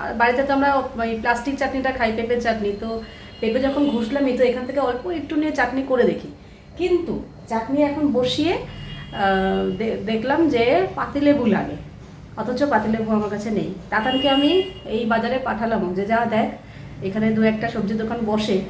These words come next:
তো বেলা তো হয়ে গেছে অনেকটা, তাও যদি দেখিস যে পাতিলেবু পাস তো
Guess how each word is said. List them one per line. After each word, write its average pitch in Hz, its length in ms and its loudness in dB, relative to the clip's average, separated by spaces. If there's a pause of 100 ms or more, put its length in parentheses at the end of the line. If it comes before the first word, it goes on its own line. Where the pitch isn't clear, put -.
(360)
তো 190 60 -4
বেলা 190 280 4
তো 262 120 0
হয়ে 262 200 4
গেছে 277 200 2
অনেকটা, 285 300 2
তাও 233 260 4
যদি 294 180 4
দেখিস 269 340 4
যে 254 80 2
পাতিলেবু 240 460 0
পাস 254 200 -2 (100)
তো 247 80 -2